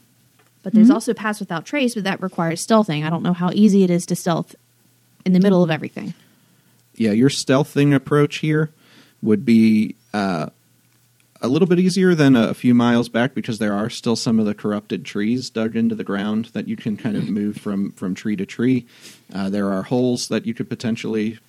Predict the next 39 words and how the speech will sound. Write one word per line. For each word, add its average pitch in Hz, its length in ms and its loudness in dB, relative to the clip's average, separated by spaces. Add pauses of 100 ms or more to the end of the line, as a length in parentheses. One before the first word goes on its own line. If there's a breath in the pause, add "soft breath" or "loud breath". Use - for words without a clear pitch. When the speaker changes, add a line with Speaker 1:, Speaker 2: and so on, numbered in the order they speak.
(200)
Speaker 3:
try 110 220 -4
and 107 120 -2
take 110 220 -6
cover 110 340 -2
in. 110 280 -2 (300 soft breath)
There 101 280 -6
are, 101 400 -4 (140)
um, 92 420 -8 (720)
uh, 101 100 -6
there's 117 160 -4
not 165 140 0
really 143 180 0
too 131 140 0
much 120 200 2
in 117 60 2
the 110 80 2
way 104 140 0
of 107 80 0
the 98 100 -4
dead 98 240 -4
bodies. 101 380 -2
Most 101 240 -4
of 98 80 -6
them, 90 100 -2
again, 87 320 -4
kind 87 220 -8
of - 120 -10
have 78 180 -12
turned 92 240 -6
to 80 60 -10
dust, 92 380 -6
but, - 160 -6 (880 soft breath)
um, 53 380 -12 (300)
there's 131 260 -2
a 143 60 0
little 127 360 2
bit 127 140 0
of 110 160 -4
cover. 98 420 -8